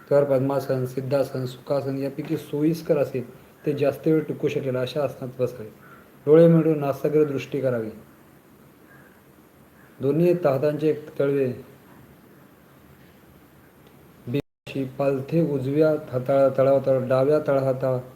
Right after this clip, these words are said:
तळहातावर अशा प्रकारे ठेवून शारीरिक ऐच्छिक क्रिया मनातील विचार थांबवून मग एक मन एकाग्र करावे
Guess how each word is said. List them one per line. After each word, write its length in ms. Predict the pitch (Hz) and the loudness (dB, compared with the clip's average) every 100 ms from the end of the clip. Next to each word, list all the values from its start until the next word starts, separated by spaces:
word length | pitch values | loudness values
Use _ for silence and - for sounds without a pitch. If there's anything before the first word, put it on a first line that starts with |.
| - - - - - - | -20 -20 -20 -20 -20 -4
तळहातावर 320 | 135 135 139 | 2 2 2
अशा 220 | 135 123 143 | 0 -2 -4
प्रकारे 300 | 143 139 135 | -4 -4 -6
ठेवून 320 | 135 135 120 | -2 -2 -2
शारीरिक 520 | - 135 131 156 156 135 | -4 -4 0 0 -2 -4
ऐच्छिक 400 | 127 - - - | -4 -6 -8 -6
क्रिया 260 | 139 127 117 - - - - - - - - - - - - - - - - - - - - - - - - - - | -2 -2 -2 -14 -20 -20 -20 -20 -18 -18 -18 -20 -16 -16 -18 -20 -20 -20 -20 -20 -20 -20 -20 -20 -20 -20 -20 -20 -8
मनातील 340 | 135 151 151 156 | -4 -2 0 -2
विचार 320 | 135 147 135 135 - | -2 -2 -2 -6 -8
थांबवून 400 | 143 151 135 131 | -6 -4 -4 -4
मग 300 | 139 170 165 | 0 2 2
एक 160 | 131 - 139 | 0 -6 -8
मन 260 | 139 156 | -4 -4
एकाग्र 320 | 139 139 135 | -2 -2 -2
करावे 340 | 127 127 110 | -4 -6 -8